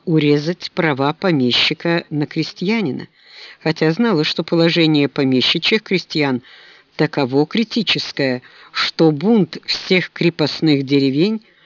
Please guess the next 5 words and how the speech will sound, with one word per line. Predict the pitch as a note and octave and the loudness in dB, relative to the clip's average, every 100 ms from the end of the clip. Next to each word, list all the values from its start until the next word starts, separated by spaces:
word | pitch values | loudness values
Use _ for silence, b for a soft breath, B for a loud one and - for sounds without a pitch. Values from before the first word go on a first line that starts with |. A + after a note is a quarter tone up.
| B B B B B B | B B B B B B
воспоследует, | D3 D3+ - - D#3+ - E3 G#3+ F#3+ B2 A#2+ - _ _ | 0 0 -2 -4 -4 -2 2 2 2 -4 -6 -20 _ _
как | - C#3+ C3+ | -4 -2 0
она | C3 | 0
писал | C3 C#3+ - E3+ | 0 -4 0 2
генерал-прокурору | D#3+ C#3+ D3 C#3 C3 A#2+ C#3+ C3+ - C3+ D3+ D3+ D3 | 4 4 4 4 2 -2 -2 -4 -2 0 2 4 2